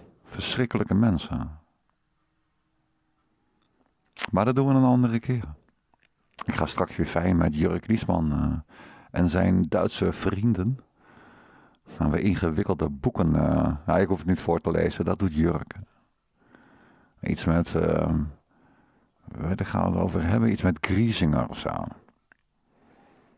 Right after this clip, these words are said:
Wat de katholieken allemaal wel niet hebben uitgespookt.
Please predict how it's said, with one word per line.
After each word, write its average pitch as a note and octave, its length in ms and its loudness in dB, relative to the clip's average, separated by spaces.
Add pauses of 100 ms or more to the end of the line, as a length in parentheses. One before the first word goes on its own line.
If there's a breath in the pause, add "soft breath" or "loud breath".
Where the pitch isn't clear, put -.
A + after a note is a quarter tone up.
(1000 soft breath)
Wat - 140 -4
de E2 60 -2
katholieken F#2 640 0
allemaal E2 240 2
wel D#2+ 100 2
niet E2+ 160 2
hebben E2 240 0
uitgespookt. - 1000 -4